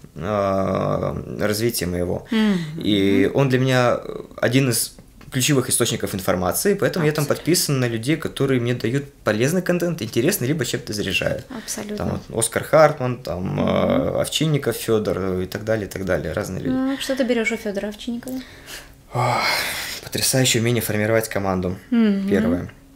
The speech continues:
Speaker 1: Второе – умение отлаживать систему, насколько
Speaker 2: Мгм.
Speaker 1: мощная. Третье – умение находить нестандартные решения.
Speaker 2: Ты в постах можешь это видеть, он делится, он
Speaker 1: Он
Speaker 2: текст
Speaker 1: делится очень
Speaker 2: пишет.
Speaker 1: хорошо, да, он делится многими своими, э, там, действиями, решениями и так далее. И что-то ты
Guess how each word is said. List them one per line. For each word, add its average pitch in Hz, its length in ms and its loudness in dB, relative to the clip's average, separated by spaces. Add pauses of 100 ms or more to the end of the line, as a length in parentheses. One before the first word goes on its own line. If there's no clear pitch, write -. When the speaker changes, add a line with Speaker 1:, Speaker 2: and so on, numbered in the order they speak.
(140)
Speaker 1:
Второе – 113 480 2
умение 104 680 0
отлаживать 101 480 0
систему, 110 640 -4 (200)
насколько 208 460 -2
Speaker 2:
Мгм. 170 120 -4
Speaker 1:
мощная. - 320 -10 (640)
Третье – 104 480 0
умение 107 460 0
находить 107 360 -2
нестандартные 101 600 0
решения. 87 640 -2
Speaker 2:
Ты 269 80 2
в - 80 -6
постах 277 480 0
можешь 254 300 2
это 214 140 -4
видеть, 294 280 0
он 208 140 4
делится, 269 500 2
он 190 160 0 (180)
Speaker 1:
Он 143 100 4
Speaker 2:
текст 123 80 6
Speaker 1:
делится 104 360 2
очень 254 140 0
Speaker 2:
пишет. 247 160 0
Speaker 1:
хорошо, 180 280 0
да, 127 300 4
он 120 100 0
делится 120 380 0
многими 113 320 0
своими, 98 600 0
э, 87 440 -2
там, - 240 -6 (180)
действиями, 101 380 -2
решениями 95 380 -4
и - 20 -4
так 95 180 -4
далее. 95 520 -2
И 113 460 0
что-то 151 380 2
ты 143 340 2